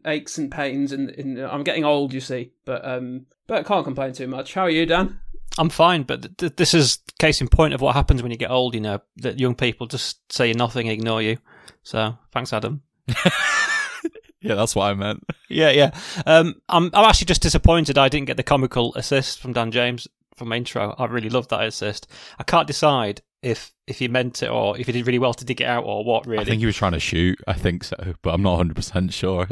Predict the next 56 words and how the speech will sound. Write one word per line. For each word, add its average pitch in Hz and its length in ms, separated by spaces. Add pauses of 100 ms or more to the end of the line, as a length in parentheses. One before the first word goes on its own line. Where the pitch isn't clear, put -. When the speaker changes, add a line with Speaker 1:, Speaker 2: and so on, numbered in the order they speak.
(120)
Speaker 2:
I - 60
wanna 196 160
Speaker 3:
You - 60
Speaker 2:
give 139 100
Speaker 3:
just 139 140
Speaker 2:
him 139 60
Speaker 3:
don't 120 80
know 117 40
Speaker 2:
credit. 117 80
Speaker 3:
what 110 100
goes 98 160
on 101 120
in 101 100
his 87 240
brain. 90 540
Speaker 2:
I'm, 165 280
I'm, 170 220
I'm 170 200
feeling 196 500
like, 156 440
I'm 143 120
feeling 165 300
very, 143 640
um, 113 560 (200)
charitable 135 400
these 120 200
days 110 180
with 113 100
Dan 107 160
James. 107 380
I'm 120 80
kinda 139 140
liking 110 340
his 101 100
little, 107 240 (240)
his 127 140
little 117 100
cameos 113 340
this 107 120
season. 104 340
So 120 320 (340)
I'm 131 120
gonna 131 140
say 139 160
he 131 100
dug 143 180
it 117 80
out. 107 280 (220)
There 110 160
we 110 60
are, 113 140
starting - 240
a - 20
positive 127 360
note. 107 240 (220)
<laughs> - 600